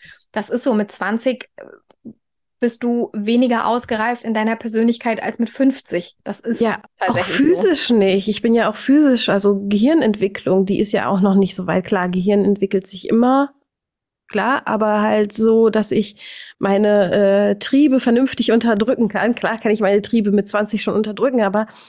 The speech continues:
Speaker 2: ne, die Gehirnentwicklung, je nachdem, wer da ist, entwickelt sich ja da noch gerade so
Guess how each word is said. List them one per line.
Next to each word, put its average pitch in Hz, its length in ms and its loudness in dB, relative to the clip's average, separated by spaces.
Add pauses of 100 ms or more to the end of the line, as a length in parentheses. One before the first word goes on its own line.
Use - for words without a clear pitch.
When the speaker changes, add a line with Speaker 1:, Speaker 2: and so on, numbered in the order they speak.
(180)
Speaker 2:
ne, 254 160 0
die 247 100 2
Gehirnentwicklung, 220 920 2
je 220 160 0
nachdem, 220 640 2 (260)
wer 233 460 2 (720)
da 220 100 0
ist, 226 300 0
entwickelt 254 520 0
sich 214 160 -2
ja 208 100 0
da 190 180 2
noch 196 320 -2
gerade 180 420 0
so 175 420 0